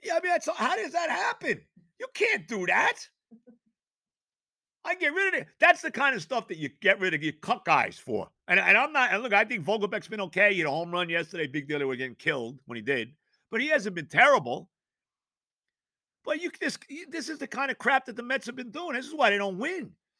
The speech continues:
Forget that the pitching staff stinks, is in shambles. Forget that they're not hitting like they should be, <laughs> all right, right now.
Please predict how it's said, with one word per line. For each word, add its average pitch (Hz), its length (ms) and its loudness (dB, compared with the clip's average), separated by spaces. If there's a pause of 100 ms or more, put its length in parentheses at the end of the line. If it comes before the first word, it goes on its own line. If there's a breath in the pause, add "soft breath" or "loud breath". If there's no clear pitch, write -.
(100)
Forget 311 280 0
that 175 120 -14
the - 60 -20
pitching - 280 0
staff - 280 4
stinks, - 640 -6
is 127 160 -10
in 131 80 -2
shambles. 135 640 2 (300)
Forget 247 240 0
that 240 100 -4
they're 226 120 0
not 180 240 2
hitting 220 280 -4
like 165 220 -6
they 135 80 -2
should 233 260 -6
be, 156 300 -4 (200)
<laughs> 175 240 -4
all 147 80 -2
right, 127 260 4 (520)
right 139 220 4
now. 117 300 -4